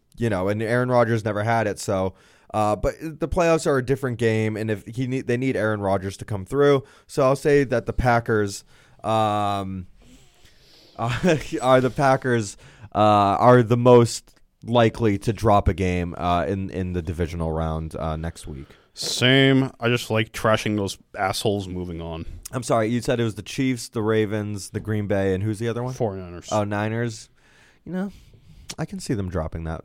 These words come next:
Speaker 1: too. Garoppolo's not untouchable. He's definitely had some bad
Speaker 2: They're
Speaker 1: games.
Speaker 2: not the twenty sixteen team that went two and fourteen.
Speaker 1: No, but
Speaker 2: Moving
Speaker 1: you,
Speaker 2: on.
Speaker 1: I will say though, Mustard has looked pretty good.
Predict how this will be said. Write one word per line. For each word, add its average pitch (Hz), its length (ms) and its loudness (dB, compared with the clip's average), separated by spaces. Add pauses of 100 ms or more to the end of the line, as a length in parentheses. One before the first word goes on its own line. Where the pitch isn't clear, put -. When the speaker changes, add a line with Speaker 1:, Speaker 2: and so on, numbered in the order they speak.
Speaker 1:
too. 82 300 -8 (640)
Garoppolo's 135 500 0
not 107 240 -2 (340)
untouchable. 101 720 -2 (400)
He's 110 400 -4 (180)
definitely 104 360 -2
had 92 260 -2
some 85 400 -10
bad 92 200 -2
Speaker 2:
They're 120 80 -2
Speaker 1:
games. 127 60 0
Speaker 2:
not 185 140 6
the - 80 -4
twenty 160 240 0
sixteen 143 420 -2
team 110 120 -6
that 98 80 -10
went 98 120 -12
two - 120 -12
and 90 100 -12
fourteen. 90 400 -12
Speaker 1:
No, 90 340 -2
but 127 120 2
Speaker 2:
Moving 123 180 4
Speaker 1:
you, 113 60 2
Speaker 2:
on. 107 180 2
Speaker 1:
I 120 80 2
will 143 160 4
say 139 240 2
though, 98 320 0
Mustard 107 460 -2
has 90 120 -4
looked 92 200 -10
pretty 82 180 -6
good. - 340 -14